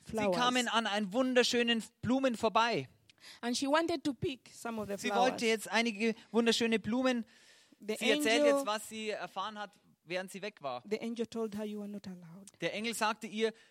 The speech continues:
Speaker 1: „Es ist dir nicht erlaubt, diese Blumen
Speaker 2: Then
Speaker 1: abzureißen.“
Speaker 2: she realized they reached where they were in, like, a city, and it, its streets were golden.
Speaker 1: Dann sind sie an einer Stadt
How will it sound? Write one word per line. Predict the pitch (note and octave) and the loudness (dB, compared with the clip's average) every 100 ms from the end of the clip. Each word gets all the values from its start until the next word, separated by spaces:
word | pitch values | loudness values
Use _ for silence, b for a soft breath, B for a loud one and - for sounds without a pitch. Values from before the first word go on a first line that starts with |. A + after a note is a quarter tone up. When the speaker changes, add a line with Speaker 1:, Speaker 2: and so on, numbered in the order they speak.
| b | b
Speaker 1:
„Es | - F#3+ | -2 -2
ist | A3+ - | -2 -2
dir | A3+ | 0
nicht | A3 A#3+ - | 2 0 0
erlaubt, | G#3 G3+ A#3 - - _ _ - | 2 4 2 -2 -12 _ _ -8
diese | G#3+ G3 G#3 | -6 0 0
Blumen | F3+ A#3 A3+ G#3+ | -2 -6 -4 -6
Speaker 2:
Then | G3+ A#3 - G3+ E3 - A#3 C#4+ | -6 -8 -8 -8 -8 -4 -2 -2
Speaker 1:
abzureißen.“ | E3 E3+ E3+ - B2+ A#2+ - | 0 -2 -2 -6 -14 -14 -4
Speaker 2:
she | - C#4+ | 6 6
realized | C4+ D#4 D#4 D4+ A#3+ | 8 6 6 4 6
they | A#3+ | 4
reached | A#3+ C#4+ - | 4 0 0
where | B3+ B3 | 0 0
they | G#3+ | 2
were | G3+ G3+ F#3+ _ G3 _ _ _ _ | 2 2 -2 _ -20 _ _ _ _
in, | - A3+ G#3 G#3+ | -6 -4 -2 -2
like, | G3+ G#3 | -2 -2
a | |
city, | G#3 - E4 E4 D#4 | -6 -4 -2 -2 -2
and | B3+ B3 | -2 -2
it, | A#3 _ B B | -6 _ B B
its | - - - - | -2 -2 -2 -8
streets | - C#4+ C4+ - | -4 -2 -2 -2
were | A3+ A3 | -2 -2
golden. | G3 A3+ A3 F#3 E3+ D#3+ - - | -2 -2 -2 -4 -8 -12 -16 -10
Speaker 1:
Dann | G#3+ | -6
sind | B3+ B3+ | -6 -6
sie | A#3 | -4
an | G3+ A3 | -2 -2
einer | A3 A3 | 0 0
Stadt | - A#3+ | 2 0